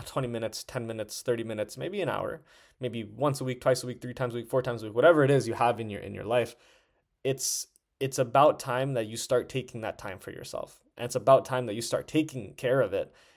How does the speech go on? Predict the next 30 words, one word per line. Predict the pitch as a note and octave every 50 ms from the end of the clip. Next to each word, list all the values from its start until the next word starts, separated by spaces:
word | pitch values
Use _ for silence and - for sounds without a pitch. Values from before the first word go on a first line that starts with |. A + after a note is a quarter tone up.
| _ _ _
in | - C3+
a | C3+ B2
way | A2+ C3 C3+ C#3+
that | C3+ B2 A2 G2 - -
you | B2 B2
take | A#2+ - B2+ - -
care | - G#2 G2
of | F#2+
your | D2+ -
health, | - - - - _ _ _ _ _ _ _ _ _ _ _ -
right? | A#2 B2 - - - _ _
Go | - C#3 F3
for | - A#3+ A#3
that | A#3 G#3+ G#3+
twenty | - G3+ G3+
minute | G3+ G3+ -
walk. | - - - - _ _ _ _ _ _ _ _ _
Go | C#3+ D3+
for | D#3+ D#3 F#3
that | F#3 F#3+ F3+ F3+ -
thirty | E3+ D#3+ D3+ D3+
minute | D3 D3 C#3+ B2 G2
jog. | A2+ G#2+ G2+ - - - _
Go | - D#3 F3
for | E3+ - F#3+ F3+
that | E3+ D#3 - -
thirty | - F3 D#3+ D#3+
minute, | D3+ D3+ C#3+ C#3+ C3 - - - _ - _ _ _ -
um, | - G#2+ G#2 G#2 A2
workout. | A2 A#2+ A#2+ A2+ - D2+ B1 A1+ - -